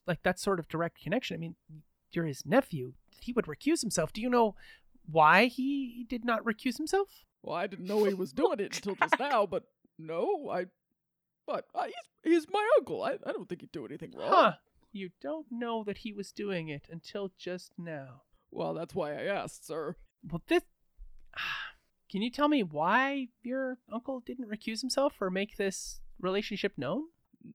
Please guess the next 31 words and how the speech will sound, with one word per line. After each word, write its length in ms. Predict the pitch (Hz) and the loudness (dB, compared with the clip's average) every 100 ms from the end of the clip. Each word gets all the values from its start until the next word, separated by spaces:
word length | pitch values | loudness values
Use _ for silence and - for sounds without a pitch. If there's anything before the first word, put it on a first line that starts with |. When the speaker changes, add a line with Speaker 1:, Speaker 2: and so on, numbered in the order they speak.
| _ | _
Speaker 2:
no. 560 | 180 156 160 - 165 131 - _ _ | -14 -8 -4 -2 0 -2 -6 _ _
Like 300 | - 165 101 | -16 -12 -12
I 80 | - | -12
said, 240 | 160 220 175 | -6 -4 -4
I, 160 | 156 - _ _ _ | -4 -8 _ _ _
I'm, 100 | - - _ | -20 -20 _
I'm 120 | 185 180 | -8 -6
sure 240 | - 202 | -2 -2
somebody 420 | - 175 143 - | -2 -8 -8 -12
told 320 | - 156 147 | -8 -6 -6
me, 220 | - 107 180 | -8 -12 -10
but 140 | - - _ | -10 -14 _
I 100 | - | -14
don't 180 | - - | -12 -10
really 220 | 185 180 | -8 -6
pay 200 | - 196 | -6 -6
attention 500 | 175 165 208 214 - 147 | -6 -4 -6 -6 -10 -14
to 80 | |
the 160 | 165 147 | -12 -10
officials 540 | 135 - 233 - 147 143 | -8 -6 -6 -6 -12 -10
very 260 | 151 151 | -8 -8
much. 380 | 135 165 202 - | -6 -6 -6 -8
I'm 120 | - 175 | -8 -6
more 260 | 165 147 | -4 -4
interested 520 | 156 160 - - 185 165 | -4 -8 -16 -12 -10 -10
in 100 | 156 | -10
the 140 | 165 | -6
other 180 | 170 - | -6 -8
team, 380 | - 269 208 - | -8 -6 -4 -8
you 80 | 95 | -10
know? 220 | 139 170 | -6 -6